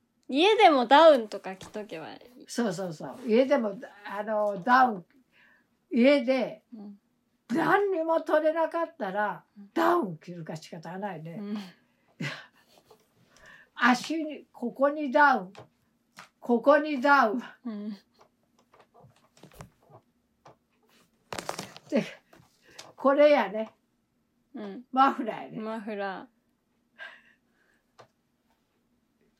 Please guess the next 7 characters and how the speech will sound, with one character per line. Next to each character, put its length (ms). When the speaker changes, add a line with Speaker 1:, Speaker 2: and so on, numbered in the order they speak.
Speaker 1:
ー。 0
Speaker 2:
で、 380
Speaker 1:
う 60
ん。 200
Speaker 2:
ど 360
う 20
も、 440